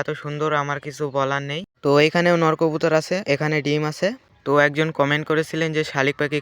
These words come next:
খাবার খাচ্ছে না, মাঝে মাঝে খাচ্ছে, মাঝে মাঝে খাচ্ছে না। আসসালামু আলাইকুম বন্ধুরা, তো সবাই কেমন আছেন? আশা করি সবাই ভালো আছেন। তো অনেকদিন পরে আবার শালিক পাখির ভিডিও করছি। তো গুড্ডু আর মিঠুকে ছেড়ে দিয়েছি,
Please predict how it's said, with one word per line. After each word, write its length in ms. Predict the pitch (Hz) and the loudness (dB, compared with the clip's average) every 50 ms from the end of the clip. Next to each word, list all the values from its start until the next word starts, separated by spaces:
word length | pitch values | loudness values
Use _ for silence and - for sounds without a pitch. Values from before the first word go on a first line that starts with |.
| - | -2
খাবার 260 | - 143 131 131 143 143 - | -2 -2 0 0 0 -2 -2
খাচ্ছে 260 | 151 147 - - 147 143 | -6 -8 -4 -4 -4 -4
না, 60 | 156 185 226 _ _ _ 127 | -4 -6 -8 _ _ _ -2
মাঝে 180 | 139 131 147 147 | 0 0 0 -2
মাঝে 180 | 151 151 147 156 151 - | -2 -2 -2 -2 -2 -2
খাচ্ছে, 300 | 160 151 - - - 160 170 175 165 156 | -4 -4 -4 -2 -2 -2 -2 0 -2 -2
মাঝে 160 | 143 139 147 147 147 | -2 -2 -2 -4 -4
মাঝে 160 | 147 143 151 147 - | -4 -6 -6 -6 -4
খাচ্ছে 260 | 151 151 - - - 151 | -6 -6 -6 -8 -8 -6
না। 60 | 151 175 - - - - - - - - - | -6 -6 -8 -10 -16 -16 -16 -14 0 2 6
আসসালামু 460 | 160 - - 175 165 165 165 170 170 170 170 170 | 6 8 8 10 10 10 10 10 10 10 12 12
আলাইকুম 360 | 170 165 170 170 - - 170 170 165 | 12 12 10 8 8 4 2 4 6
বন্ধুরা, 320 | 165 170 170 165 165 165 165 165 - | 6 6 8 8 8 10 8 8 8
তো 60 | 170 170 - - | 6 4 6 6
সবাই 260 | 165 156 147 160 160 160 - | 6 8 8 8 8 8 8
কেমন 240 | - 165 165 170 165 170 165 | 6 6 8 8 8 8 8
আছেন? 240 | 165 - 170 170 165 160 160 | 8 10 8 10 10 8 8
আশা 140 | 156 160 156 143 | 8 6 6 8
করি 140 | 156 151 156 147 165 | 6 6 6 6 6
সবাই 240 | 151 139 147 151 147 147 | 8 8 8 8 8 8
ভালো 140 | 151 147 151 147 147 | 8 8 8 6 8
আছেন। 200 | - 156 160 196 226 - - - - - - - - - - - - - | 8 6 6 6 2 -6 -10 -14 -14 -14 -14 -14 -14 -14 -16 -8 4 6
তো 40 | 131 139 139 143 | 8 10 10 10
অনেকদিন 300 | 147 156 147 147 160 156 147 151 | 8 6 4 4 2 4 6 6
পরে 160 | 147 147 147 147 | 10 10 10 10
আবার 160 | 143 139 147 143 147 - | 10 8 6 6 6 4
শালিক 260 | - 139 131 135 131 - | 4 6 6 6 6 8
পাখির 260 | 135 135 131 139 131 127 | 8 8 8 8 6 8
ভিডিও 220 | 127 127 123 139 143 139 | 6 8 10 8 8 8
করছি। 240 | 147 143 - - 147 160 208 - - - - - - - | 6 4 4 4 2 2 0 -2 -10 -18 -18 -18 -4 4
তো 60 | - 143 139 127 127 | 6 6 6 6 6
গুড্ডু 260 | 139 147 139 135 156 156 160 | 4 4 6 8 10 10 10
আর 80 | 151 151 | 10 8
মিঠুকে 300 | 151 151 147 156 147 165 160 - | 6 6 6 8 6 6 4 8
ছেড়ে 180 | - 151 147 151 143 | 8 8 8 10 10
দিয়েছি, 260 | 151 151 143 - - | 8 6 6 6 2